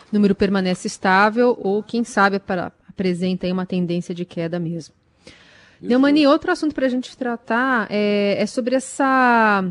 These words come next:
Speaker 1: esse, esse novo assunto, né, ou um, uma quebra de sigilo que pode complicar a vida do senador Flávio Bolsonaro,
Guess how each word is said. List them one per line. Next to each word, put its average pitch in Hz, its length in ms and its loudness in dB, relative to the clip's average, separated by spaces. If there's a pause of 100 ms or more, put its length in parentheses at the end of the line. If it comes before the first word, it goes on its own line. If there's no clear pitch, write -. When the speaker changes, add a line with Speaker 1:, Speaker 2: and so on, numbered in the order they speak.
(420)
Speaker 1:
esse, - 220 -16
esse 247 180 -4
novo 196 1120 -2 (340)
assunto, 240 640 2
né, 208 200 0
ou 190 200 0
um, 170 300 -14 (480)
uma 196 240 -6
quebra 226 380 0
de 190 100 -10
sigilo 202 560 -2
que 208 160 -10
pode 208 800 0
complicar 196 1080 0
a 170 240 -6
vida 185 460 -2
do 180 520 0
senador 190 380 -4
Flávio 185 380 -4
Bolsonaro, 196 680 -2